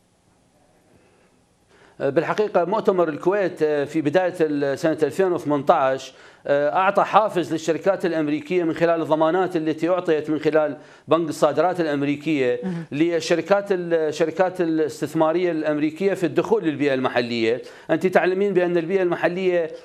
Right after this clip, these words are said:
Speaker 1: هناك خطر يصاحب عملية دخول هذه الشركات، لكن وجود ال-، وجود الضمانات السيادية، وجود حقيقة يعني، آه، انتقال العراق من مرحلة لا استقرار إلى الاستقرار
Speaker 2: مهم.
Speaker 1: بحاجة إلى الاستثمار،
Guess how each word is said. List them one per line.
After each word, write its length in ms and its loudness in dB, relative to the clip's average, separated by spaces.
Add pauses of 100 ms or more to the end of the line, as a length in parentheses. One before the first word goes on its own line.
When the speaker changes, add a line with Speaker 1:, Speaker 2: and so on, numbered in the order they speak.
(200)
Speaker 1:
هناك 600 2
خطر 460 2
يصاحب 480 0
عملية 360 0
دخول 360 0
هذه 240 2
الشركات، 680 0 (280)
لكن 420 0
وجود 460 0
ال-، 460 0
وجود 380 0
الضمانات 600 2
السيادية، 800 0 (280)
وجود 640 0
حقيقة 640 0 (280)
يعني، 480 0
آه، 200 2
انتقال 500 2
العراق 600 2
من 300 -2
مرحلة 500 0 (160)
لا 300 0
استقرار 520 0
إلى 200 -2
الاستقرار 720 2 (120)
Speaker 2:
مهم. 260 -10
Speaker 1:
بحاجة 440 4
إلى 80 0
الاستثمار، 600 0